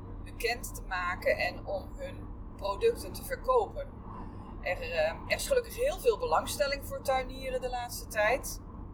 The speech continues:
Maar er zijn daardoor ook heel veel evenementen van allerlei slag.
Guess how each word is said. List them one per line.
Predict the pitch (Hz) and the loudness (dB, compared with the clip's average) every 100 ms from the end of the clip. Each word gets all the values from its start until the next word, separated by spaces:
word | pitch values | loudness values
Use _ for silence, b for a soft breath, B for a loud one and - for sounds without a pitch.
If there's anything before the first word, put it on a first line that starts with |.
| - - - - - - - - | -10 -10 -10 -10 -8 -8 -8 -6
Maar | - 196 | 4 4
er | 247 | 8
zijn | 269 254 | 8 6
daardoor | 226 214 214 - - | 4 -2 2 4 6
ook | - | 4
heel | - 466 587 523 | 0 -2 -2 0
veel | 466 415 392 - | 2 4 4 2
evenementen | 269 294 185 175 - - - 285 - - | -4 -4 -6 -4 -2 -2 -2 -2 -2 -6
van | - - | -8 0
allerlei | 262 320 247 165 156 | 4 8 8 6 0
slag. | - - 226 | 0 4 4